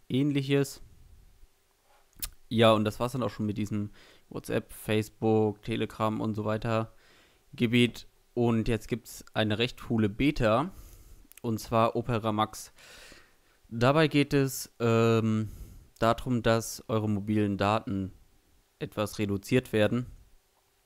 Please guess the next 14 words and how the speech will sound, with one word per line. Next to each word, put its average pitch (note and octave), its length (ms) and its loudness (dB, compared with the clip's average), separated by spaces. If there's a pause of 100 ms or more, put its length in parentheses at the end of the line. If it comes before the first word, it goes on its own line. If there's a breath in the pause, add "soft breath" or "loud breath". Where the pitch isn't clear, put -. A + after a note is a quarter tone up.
(220)
Also, G#2+ 420 2
ähm, G2 440 -2
bei - 80 -2
eurem G#2 220 -2
normalen G#2+ 280 -2
Surfverhalten A#2+ 800 -2 (540 loud breath)
versucht A2+ 320 0
dann G#2+ 120 0
diese A2 300 -4
App - 240 -4 (240)
ein G#2+ 100 -6
paar - 280 -2
M G2+ 120 -4
B G2+ 200 -2